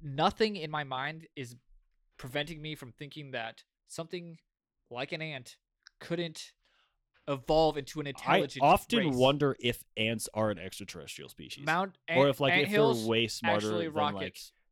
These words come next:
Speaker 1: That's where they take off.
Speaker 2: the rockets, yeah. I've yet to see a rocket fly out of one, but
Speaker 1: You haven't been looking.
Speaker 2: I haven't. Yeah, I often, like, when they're in my house or something, and it's just, like, one of 'em or something, you know, I'm like,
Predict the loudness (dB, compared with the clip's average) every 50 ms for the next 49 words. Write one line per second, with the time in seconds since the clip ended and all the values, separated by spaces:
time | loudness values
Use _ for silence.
0 | _ _ _ _ _ _ _ _ _ _ _ -18 -14 -12 -10 -8 -8 -8 -8 -10
1 | -10 -8 -6 -4 -2 0 2 2 2 2 0 0 0 0 -2 -4 -4 -6 -8 -6
2 | -4 -4 -4 -4 -6 -6 -6 -4 -6 -6 -8 -10 -16 -12 -10 -8 -6 -6 -6 -8
3 | -8 -10 -12 -16 -20 -18 -14 -14 -12 -12 -12 -12 -14 -14 -16 -20 -20 -20 -20 -20
4 | -16 -12 -10 -8 -8 -10 -10 -14 -16 -14 -16 -16 -16 -18 -20 -20 _ _ -12 -12
5 | -8 -8 -8 -8 -8 -10 -14 -20 -20 -20 _ _ _ _ _ -2 0 0 2 4
6 | 4 4 4 2 0 -2 -2 0 0 0 2 2 2 2 2 4 2 2 2 0
7 | 0 0 0 -2 -2 -2 -4 -4 -4 -4 -4 -4 -4 -4 -4 -4 -6 -6 -6 -6
8 | -6 -6 -4 -6 -6 -6 -4 -4 -4 -4 -4 -6 -4 -4 -4 -4 -4 -4 -6 -6
9 | -6 -8 -8 -8 -8 -8 -8 -6 -4 -4 -4 -2 -4 -6 -6 -8